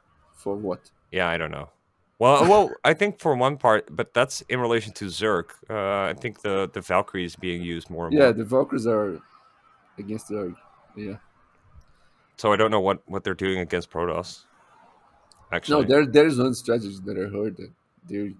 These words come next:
Speaker 1: the Protoss are, were using a lot of, uh, that,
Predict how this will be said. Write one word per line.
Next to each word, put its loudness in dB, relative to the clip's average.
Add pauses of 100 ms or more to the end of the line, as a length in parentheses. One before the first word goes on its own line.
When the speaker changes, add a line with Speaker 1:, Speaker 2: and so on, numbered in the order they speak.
(120)
Speaker 1:
the -12
Protoss -12
are, -6
were -8
using -10 (360)
a -18
lot -8
of, -6 (1400)
uh, -12
that, -10